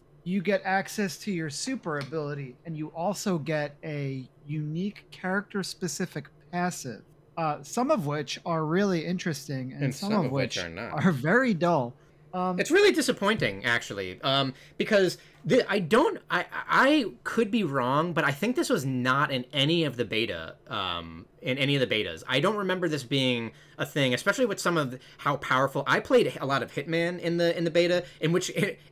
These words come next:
Speaker 2: he was considered very weak in the beta, and I think it was almost for this reason, because Hitman in the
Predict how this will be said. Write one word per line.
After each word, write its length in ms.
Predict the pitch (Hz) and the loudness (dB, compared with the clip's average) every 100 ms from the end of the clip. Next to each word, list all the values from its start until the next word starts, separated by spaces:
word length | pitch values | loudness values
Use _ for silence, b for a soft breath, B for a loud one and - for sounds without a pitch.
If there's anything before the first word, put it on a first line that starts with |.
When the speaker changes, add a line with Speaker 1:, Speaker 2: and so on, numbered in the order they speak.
| - 160 | -6 -4
Speaker 2:
he 160 | 165 240 | 2 2
was 140 | 320 | 4
considered 480 | 262 220 208 208 156 | 2 0 2 2 2
very 300 | 135 170 156 | 2 4 4
weak 460 | 113 135 - - - b b | 2 -2 -2 -8 -20 b b
in 100 | 180 | -2
the 100 | 190 | 0
beta, 400 | 196 202 214 214 B B | 2 2 2 0 B B
and 400 | 160 151 143 139 127 | 0 4 4 2 0
I 100 | 151 | 0
think 140 | 190 | 2
it 40 | 208 | 2
was 120 | 151 | 2
almost 240 | 160 151 | 0 -2
for 100 | 139 | -2
this 160 | 139 127 | -4 -2
reason, 280 | 127 131 127 | -4 -2 -2
because 280 | 135 107 | -2 -4
Hitman 460 | - 170 156 143 135 | -4 -4 0 0 0
in 400 | 143 127 117 110 b b b | -2 -2 -2 -8 b b b
the 140 | 131 | -8